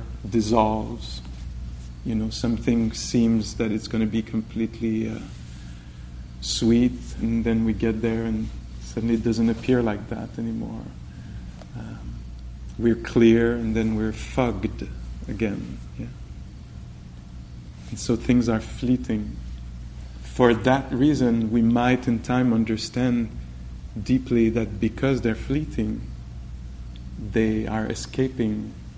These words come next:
and they are, cannot be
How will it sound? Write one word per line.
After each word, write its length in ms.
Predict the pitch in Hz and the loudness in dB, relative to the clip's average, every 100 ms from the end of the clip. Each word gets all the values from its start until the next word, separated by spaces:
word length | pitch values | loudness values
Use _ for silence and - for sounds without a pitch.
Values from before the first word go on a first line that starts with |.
| - - - | -14 -10 -4
and 420 | 110 107 110 110 - - - - - | -2 0 -2 -6 -10 -12 -12 -6 0
they 220 | 113 107 | 2 2
are, 360 | 107 107 107 117 - | 0 -2 -4 -6 -6
cannot 420 | - 117 117 107 | 2 4 4 2
be 180 | 123 - | 0 0